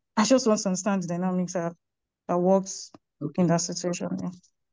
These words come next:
Speaker 2: I, I, I said, it's not everybody that calls themselves, um, H R people that, that understand the concept of human resources. You know, for me, such, such, such organizations are just toxic, and,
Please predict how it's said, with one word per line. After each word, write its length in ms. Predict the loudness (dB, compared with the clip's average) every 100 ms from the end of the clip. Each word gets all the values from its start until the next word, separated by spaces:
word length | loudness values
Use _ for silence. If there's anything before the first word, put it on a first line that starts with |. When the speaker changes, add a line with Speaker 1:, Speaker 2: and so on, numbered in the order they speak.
| _ _ _ _ _ _ _ _ -16
Speaker 2:
I, 1200 | -16 -10 -4 -2 -2 -4 -6 -12 -12 _ -4 -2
I, 40 |
I 40 |
said, 180 | 0 -2
it's 100 | 2
not 120 | 2
everybody 220 | 4 2 0
that 80 |
calls 160 | -2 -2
themselves, 360 | -4 -4 -8 -10 _ -10
um, 180 | -6 -4
H 140 | -2 -4
R 100 | -4
people 140 | -4
that, 260 | -4 -6 -6
that 80 | -6
understand 560 | -6 -6 -8 -4 -2 -2
the 40 |
concept 560 | -4 -6 -6 -8 -10 -16 -14
of 120 | -14 _
human 300 | -8 -4 -2
resources. 720 | -2 -4 -10 -10 -10 -12 -12 _ _ _ _ _ _
You 80 | -4
know, 80 | -4 -2
for 120 | 0
me, 100 | 2
such, 240 | 4 4 2
such, 240 | 0 0 0
such 200 | 0 2
organizations 920 | 2 2 0 0 0 0 0 -2 -4
are 100 | -8
just 260 | -8 -8 -6
toxic, 480 | -8 -6 -6 -6 -4
and, 140 | -8